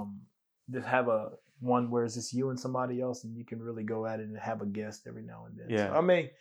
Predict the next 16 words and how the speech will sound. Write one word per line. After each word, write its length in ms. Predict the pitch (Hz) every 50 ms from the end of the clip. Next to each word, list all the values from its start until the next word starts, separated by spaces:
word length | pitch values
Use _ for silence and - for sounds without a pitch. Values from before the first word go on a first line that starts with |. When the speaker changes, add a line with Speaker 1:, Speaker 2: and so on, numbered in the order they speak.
| - - - - - - _ _ _ _ -
Speaker 1:
um, 440 | 147 156 156 156 156 151 151 151 -
if 100 | - 151 143
the 100 | 147 139
right 300 | 147 156 160 160 156 -
opportunity 580 | - 143 143 147 131 - 147 147 147 143 143
presents 380 | 135 135 131 131 143 135 - 143
itself, 340 | 139 - - 139 135 131 139
I 80 | 135
may 200 | 139 139 139 135
do 380 | 123 117 113 110 120 127 127 123
that. 300 | 117 107 98 98 - - 98
But 240 | 110 107 101 - _ _ _ _ - - - -
for 120 | - 156
right 160 | 156 - 73 143
now, 240 | 156 160 165 165
nah. 260 | 170 180 190 190 190